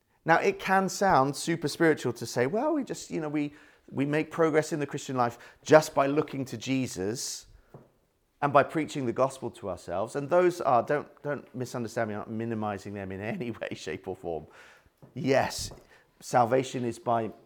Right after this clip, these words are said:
mercy, not merit. You know,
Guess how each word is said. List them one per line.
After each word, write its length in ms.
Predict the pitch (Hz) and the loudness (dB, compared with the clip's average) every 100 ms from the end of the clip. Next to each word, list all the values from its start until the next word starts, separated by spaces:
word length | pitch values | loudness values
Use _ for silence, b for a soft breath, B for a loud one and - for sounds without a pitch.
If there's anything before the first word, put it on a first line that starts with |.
| _ | _
mercy, 560 | 120 110 117 113 - 101 | -6 -2 0 -2 -6 -8
not 200 | 107 - | -8 -6
merit. 760 | 107 107 78 - _ - - _ _ _ _ _ _ _ - | -4 -2 -4 -6 _ -20 -20 _ _ _ _ _ _ _ -10
You 80 | |
know, 200 | 110 101 | -6 -6